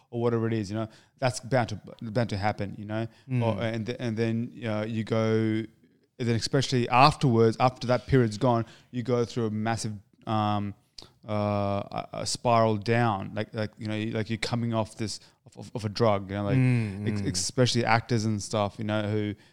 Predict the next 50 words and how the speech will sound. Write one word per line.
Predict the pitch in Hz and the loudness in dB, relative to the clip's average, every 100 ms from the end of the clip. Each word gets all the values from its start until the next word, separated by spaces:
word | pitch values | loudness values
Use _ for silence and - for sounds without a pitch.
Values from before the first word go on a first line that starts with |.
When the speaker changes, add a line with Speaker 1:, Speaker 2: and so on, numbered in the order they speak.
| _ _ | _ _
Speaker 1:
uh, | 110 104 | -6 -6
get | 98 117 | 0 0
into | 113 113 | 2 0
a | 107 | 0
character | - 107 104 107 | 0 0 0 -2
and | 104 101 | -4 -6
they | 110 | -6
have | 104 104 | -6 -6
a, | 104 | -6
they | 110 98 | -8 -2
have | 107 | -2
a | 101 104 | 0 -2
whole | 87 110 110 104 | -2 0 0 -2
s-, | - - | -4 -6
uh, | 110 98 | -6 -6
season | - 120 110 110 107 | 0 0 2 -2 -2
or | 107 104 | -4 -4
whatever | 107 107 | -4 -4
it | 107 | -4
is, | 104 98 | -4 -6
you | |
know, | 104 120 - _ 123 | -10 -10 -14 _ -10
Speaker 2:
Mm. | 104 98 | -8 -6
Speaker 1:
uh, | 107 104 101 104 110 | -4 -4 -4 -4 -8
of | 95 | -12
a | |
play, | - 120 110 104 104 104 _ _ _ - | -4 0 0 0 -4 -8 _ _ _ -12
um, | 104 101 101 101 101 - 240 _ _ _ | -8 -6 -6 -8 -10 -12 -20 _ _ _
and | 120 107 | -8 -2
they're | 113 | -2
in, | 127 117 | 0 -2
in, | 127 113 | -2 -2
in, | 117 110 113 - | -2 -4 -6 -10
in | 117 107 | -8 -4
the, | 107 104 101 101 104 - | -2 0 0 -2 -4 -8
they're | - 110 - | -8 -8 -2
always | 120 117 107 90 | 0 2 0 -4
in | 117 107 | -4 -4
a | |
pl-, | - - - | -6 -10 -6
in | 110 | -6
the | 101 | -6
theater | - 110 | -4 -4
room, | 104 107 107 101 | -2 -2 -2 -2
whatever, | 104 104 104 | -2 -2 -4
and | 107 | -6
all | 110 | -6
of | 107 | -6
a | |
sudden | - 107 107 | -4 -4 -4